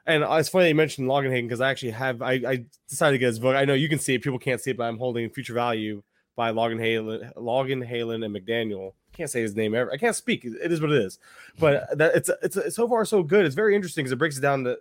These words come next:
even people who have no idea how the minor league systems even work. It starts with the basics, and then it goes into the prospects and breaking down, um,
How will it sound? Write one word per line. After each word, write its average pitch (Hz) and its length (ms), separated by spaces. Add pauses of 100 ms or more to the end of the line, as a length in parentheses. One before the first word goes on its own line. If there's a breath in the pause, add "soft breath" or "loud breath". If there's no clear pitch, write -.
even 160 220
people 156 220
who 135 80
have 135 120
no 135 180
idea 127 400
how 123 180
the 127 80
minor 120 220
league 120 140
systems 120 280
even 107 220
work. 131 360 (260 soft breath)
It 135 60
starts 151 280
with 127 100
the 120 60
basics, - 540
and 127 100
then 123 80
it 117 60
goes 127 180
into 123 140
the 123 80
prospects 117 500
and 107 100
breaking 107 240
down, 107 300
um, 104 320